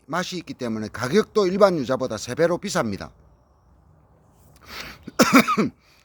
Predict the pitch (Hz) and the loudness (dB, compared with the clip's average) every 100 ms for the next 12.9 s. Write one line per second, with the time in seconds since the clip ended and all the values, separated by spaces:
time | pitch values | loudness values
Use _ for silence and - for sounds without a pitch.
0 | _ _ _ 147 143 131 131 147 262 247 | _ _ _ -4 -2 0 2 4 6 6
1 | 160 123 120 - 147 131 117 113 95 - | 4 0 -2 -6 -6 -4 -4 -8 -12 -16
2 | - - 175 185 180 147 117 135 123 113 | -16 0 0 2 0 -2 -2 -4 -6 -10
3 | - - - - - 185 156 214 233 175 | -14 -20 -16 -12 -10 -4 2 4 4 2
4 | 104 71 _ _ _ _ - 208 165 151 | -2 -8 _ _ _ _ 0 0 0 -2
5 | 131 - 202 233 220 156 127 113 87 _ | -2 4 4 6 2 2 0 -2 -6 _
6 | _ - 185 139 110 110 101 107 120 90 | _ -8 -4 -4 -4 -6 -4 -2 -2 -4
7 | - - - _ _ _ 156 156 - 135 | -10 -20 -20 _ _ _ -8 -6 -2 -4
8 | 123 - 233 214 160 127 139 147 135 107 | -2 0 4 6 4 0 -2 -4 -6 -8
9 | - 139 123 117 110 110 139 139 117 120 | -10 -6 -4 -2 -4 -2 -2 0 -2 -2
10 | 110 78 _ _ - _ _ - 120 165 | -4 -8 _ _ -20 _ _ -6 2 4
11 | 175 151 131 95 - _ _ _ _ _ | 4 2 2 0 -8 _ _ _ _ _
12 | _ _ _ - 180 185 170 131 | _ _ _ -4 0 0 0 -2